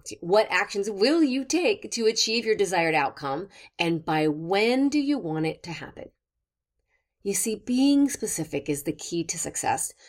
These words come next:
So not only does the universe know what you want, but you can get clear about what you want as well.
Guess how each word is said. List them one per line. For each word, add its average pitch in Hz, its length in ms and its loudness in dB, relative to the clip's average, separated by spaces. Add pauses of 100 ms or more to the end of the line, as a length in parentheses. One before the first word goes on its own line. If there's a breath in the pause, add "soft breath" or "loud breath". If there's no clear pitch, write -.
(100 soft breath)
So 208 220 4
not 214 360 4
only 185 220 -4
does 151 200 -6
the 143 80 -8
universe 147 600 -2
know 147 200 -4
what 143 260 -2
you 147 140 -4
want, - 420 -10 (420)
but 214 260 -8
you 240 260 2
can 339 160 0
get 220 200 0
clear 143 260 -4
about 147 260 -4
what - 160 -4
you 190 120 -2
want 139 300 -4 (240)
as 139 340 -4
well. 104 360 -8